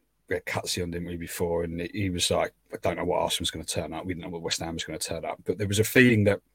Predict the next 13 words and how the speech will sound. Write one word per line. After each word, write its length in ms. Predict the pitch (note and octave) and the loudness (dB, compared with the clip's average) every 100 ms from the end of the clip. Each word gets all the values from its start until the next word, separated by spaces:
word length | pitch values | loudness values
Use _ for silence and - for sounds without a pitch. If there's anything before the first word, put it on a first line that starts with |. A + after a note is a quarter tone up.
| _ - - _ _ _ | _ -20 -20 _ _ _
you 80 | F#2 | -8
know, 60 | F2 | -4
we've 100 | F#2+ | -2
had 100 | A2+ | 0
six 300 | - - - | 0 0 0
weeks 200 | A#2 - | 0 0
to 100 | G#2 | -2
really 220 | G2+ F#2+ | -2 -2
try 320 | - B2 G2+ | 0 2 2
and 180 | F2+ E2+ - _ _ - - - - _ - | 0 -6 -10 _ _ -20 -20 -20 -20 _ -2
sort 260 | - C#3+ | 2 2
something 300 | - F2 F2 | 2 2 0
out, 200 | E2+ D#2+ | -4 -6